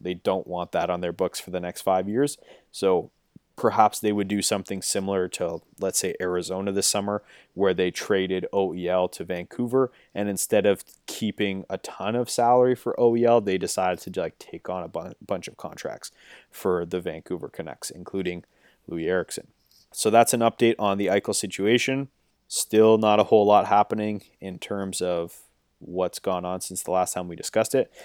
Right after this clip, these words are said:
But if his medical records are something that are gonna help teams feel a little bit better about trading for him, perhaps this is something that could potentially help him move out of Buffalo.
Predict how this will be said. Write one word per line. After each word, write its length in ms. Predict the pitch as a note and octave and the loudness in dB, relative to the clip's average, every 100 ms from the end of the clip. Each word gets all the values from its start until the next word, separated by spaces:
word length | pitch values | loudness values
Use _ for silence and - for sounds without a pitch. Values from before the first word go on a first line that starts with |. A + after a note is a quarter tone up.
| - - | -16 -2
But 160 | F#2+ | 2
if 140 | G2 G2+ | 2 0
his 140 | F#2+ | -4
medical 320 | F#2+ G2+ - | -2 -2 0
records 400 | F#2+ F#2+ G#2+ G2 | 0 0 0 -2
are 160 | F#2 F2 | 0 -2
something 380 | - F#2+ F#2+ F#2+ | -4 -8 -6 -4
that 140 | F2+ | -2
are 40 | |
gonna 140 | F2+ E2+ | -4 -6
help 240 | - D#2+ | -6 -6
teams 260 | - G2 F2+ | -6 -10 -10
feel 220 | - F#2 | -6 -4
a 60 | E2+ | -4
little 240 | F2 F2+ | -4 -4
bit 160 | F2 - | -4 -4
better 240 | E2+ F#2 | -2 -2
about 260 | F2 E2+ - | -4 -6 -8
trading 440 | - F#2 G2 A#2 | -8 -4 -4 -4
for 240 | - B2 | 0 2
him, 180 | C3 D3 - - _ | 2 -4 -10 -20 _
perhaps 420 | - F#2+ F#2 - - | -8 -4 0 -2 -2
this 240 | E2+ - | -6 -4
is 140 | E2 | -6
something 420 | - - - D#2 - _ _ _ | -6 -10 -10 -10 -12 _ _ _
that 200 | - F2 | -4 -4
could 280 | - F#2 D#2+ | -6 -6 -6
potentially 500 | - G2 A2 - A#2+ | -6 -6 -6 -4 -4
help 300 | A2+ - C3+ | -2 -4 -2
him 240 | E2+ D#2 - | -6 -8 -16
move 340 | - F2+ F#2 E2+ - | -12 -6 -6 -6 -12
out 180 | E2 | -14
of 140 | - - | -14 -10
Buffalo. 440 | D#2+ - - - | -10 -10 -14 -16